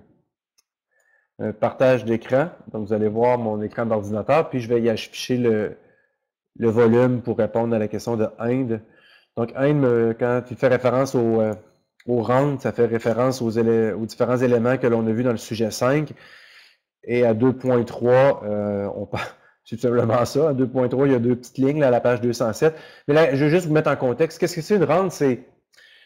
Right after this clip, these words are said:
c'est, c'est une, la, c'est un type de placement qui est, euh, qui est non enregistré. Donc, c'est complètement différent des placements qu'on pourrait mettre dans un réel ou dans un, un fer ou dans un celi ou dans un compte comme ça.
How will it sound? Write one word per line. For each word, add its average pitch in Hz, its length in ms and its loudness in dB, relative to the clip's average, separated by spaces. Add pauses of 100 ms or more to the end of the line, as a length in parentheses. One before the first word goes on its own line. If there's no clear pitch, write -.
(200)
c'est, - 220 -6
c'est - 160 -2
une, 135 220 0
la, 127 240 -2
c'est - 120 -4
un 135 100 2
type 160 300 0
de 143 120 4
placement 139 640 0
qui 131 440 0
est, - 60 -2
euh, 107 300 0
qui 104 160 -4
est 123 80 4
non 147 240 2
enregistré. 120 560 0
Donc, 107 180 -2
c'est 120 100 -2
complètement 139 680 -2
différent 120 480 -2
des 120 160 0
placements 117 600 -4
qu'on 120 140 -8
pourrait 113 280 -2
mettre 123 180 0
dans 113 220 -4
un 110 100 -2
réel 113 680 0
ou 110 80 -6
dans 107 260 -6
un, 104 180 -8 (540)
un 104 100 -2
fer 123 560 4
ou 117 80 0
dans 113 140 -2 (180)
un 110 140 0
celi 120 680 0
ou 127 140 4
dans 110 360 -4
un 113 100 -2
compte 127 400 -2
comme 107 220 0
ça. 143 240 2